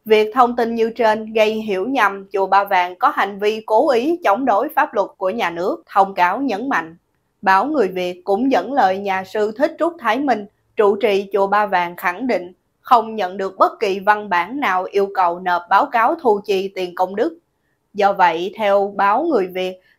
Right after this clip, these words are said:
chùa Ba Vàng yêu cầu Bộ Tài chính kịp thời giải thích sự việc trước công luận, đồng thời đề nghị Bộ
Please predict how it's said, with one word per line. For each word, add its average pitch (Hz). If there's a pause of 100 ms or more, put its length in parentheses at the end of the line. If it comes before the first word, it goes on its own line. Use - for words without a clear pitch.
(100)
chùa 240
Ba 254
Vàng 202
yêu 220
cầu 185
Bộ 180
Tài 185
chính 254
kịp 196
thời 190
giải 185
thích 240
sự 190
việc 180
trước 294
công 196
luận, 175 (320)
đồng 226
thời 208
đề 196
nghị 185
Bộ 185